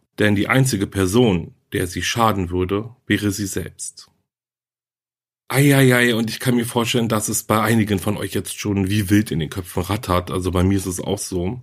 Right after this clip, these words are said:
Kommen wir deshalb jetzt einfach ganz schnell zu dem Elefanten hier im Raum. Wieso rechtfertigen so viele Menschen einen Mord an zwei unschuldigen Kindern? Und dazu gibt es auch interessante Erklärungen,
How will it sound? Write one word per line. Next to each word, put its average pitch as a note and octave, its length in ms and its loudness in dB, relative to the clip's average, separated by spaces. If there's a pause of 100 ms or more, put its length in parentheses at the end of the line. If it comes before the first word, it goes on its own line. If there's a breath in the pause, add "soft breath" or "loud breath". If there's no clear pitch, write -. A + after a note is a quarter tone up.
(120)
Kommen B2+ 200 4
wir B2+ 100 6
deshalb B2+ 480 2
jetzt A#2 300 -2
einfach A#2 380 -4
ganz B2+ 240 2
schnell G#2+ 320 0
zu - 180 -6
dem G2 320 -2 (220)
Elefanten G#2 640 0
hier F#2+ 200 -4
im F2 80 -6
Raum. F2+ 340 -14 (920)
Wieso F#3 240 4
rechtfertigen C3 720 0
so A2 120 0
viele G#2 260 -2
Menschen F#2 480 -2
einen F2+ 280 -2
Mord F2 460 -2
an F#2+ 80 -8
zwei F#2+ 220 -8
unschuldigen F2 580 -10
Kindern? D#2+ 380 -10 (640)
Und B2+ 180 2
dazu C3 260 2
gibt B2 220 -4
es - 480 -2 (160)
auch F2+ 240 0
interessante F#2 1000 0 (300)
Erklärungen, F#2+ 760 0